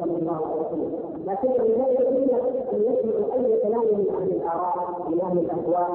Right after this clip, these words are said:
من أهل البدع، من أهل الضلالات، فعندهم جميع الدين يمكن أن يكون غيره، كما قيل إن الحسن البصري رحمه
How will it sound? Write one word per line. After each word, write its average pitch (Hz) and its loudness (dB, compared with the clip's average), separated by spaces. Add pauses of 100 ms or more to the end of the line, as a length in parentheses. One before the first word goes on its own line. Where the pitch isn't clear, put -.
(260)
من 165 2
أهل 175 -2
البدع، 180 2
من 170 0
أهل 170 -2
الضلالات، 156 -4 (760)
فعندهم 220 2
جميع 226 2 (100)
الدين 143 0 (420)
يمكن 214 2
أن 196 -2
يكون 180 -2 (100)
غيره، 226 4 (480)
كما 233 -2
قيل 233 4 (680)
إن 190 2
الحسن 214 -2
البصري 196 0 (420)
رحمه 185 -2